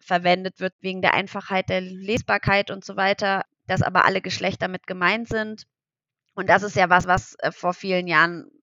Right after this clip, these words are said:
noch nicht so gang und gäbe war. So, und das ist, hat sich schon verändert. Und das ist ja was, wo man auch sehen kann, dass sich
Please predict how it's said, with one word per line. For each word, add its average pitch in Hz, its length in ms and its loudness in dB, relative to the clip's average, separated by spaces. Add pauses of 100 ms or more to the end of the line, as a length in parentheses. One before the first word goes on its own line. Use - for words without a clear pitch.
noch 175 280 -10
nicht 185 280 -12
so 165 300 -6
gang 160 260 -4
und 160 200 -14
gäbe 147 340 -12
war. - 220 -10 (100)
So, - 160 -20
und - 260 -20
das 180 160 -12
ist, - 200 -20
hat 180 160 -10
sich 190 120 -14
schon 185 200 -10
verändert. 165 480 -8
Und 165 100 -14
das - 160 -10
ist - 140 -12
ja 180 120 -2
was, 175 200 -4
wo 180 80 -10
man 175 240 -8
auch 175 120 -6
sehen 185 260 -10
kann, 185 180 2
dass 170 160 -6
sich 190 160 -16